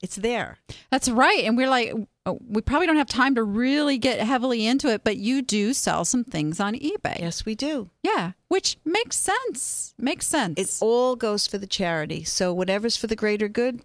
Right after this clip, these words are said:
Speaker 1: we're all about it.
Speaker 2: Yeah, and I was noticing, 'cause I did pull up your listings, and I was noticing you don't have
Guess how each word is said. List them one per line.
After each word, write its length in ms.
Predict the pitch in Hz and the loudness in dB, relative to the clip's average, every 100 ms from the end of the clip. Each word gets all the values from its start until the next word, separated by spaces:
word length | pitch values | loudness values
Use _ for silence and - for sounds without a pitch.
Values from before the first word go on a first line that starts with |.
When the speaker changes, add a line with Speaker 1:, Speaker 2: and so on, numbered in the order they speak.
| - | -6
Speaker 1:
we're 180 | 202 | 0
all 140 | 170 160 | 2 0
about 300 | 151 120 107 | 0 -2 -4
it. 100 | - _ - | -12 _ 0
Speaker 2:
Yeah, 280 | 240 285 - | 2 4 2
and 140 | 220 | 2
I 80 | 226 | 2
was 180 | 226 214 | 2 2
noticing, 560 | 226 269 320 220 202 | 2 0 0 -2 0
'cause 140 | 214 208 | -2 -2
I 80 | |
did 340 | 190 175 220 269 | -2 0 0 2
pull 220 | 330 254 | 0 2
up 180 | 214 214 | 0 0
your 120 | 208 | 0
listings, 420 | 226 - 311 247 | 0 -2 -2 -2
and 100 | 190 | -2
I 60 | 185 | -2
was 160 | 180 | -4
noticing 340 | 190 220 269 349 _ _ _ _ | -4 -4 -2 -4 _ _ _ _
you 160 | 180 190 | -4 0
don't 240 | 214 - | 0 -2
have 580 | 190 247 233 226 226 202 | -2 0 2 2 2 -2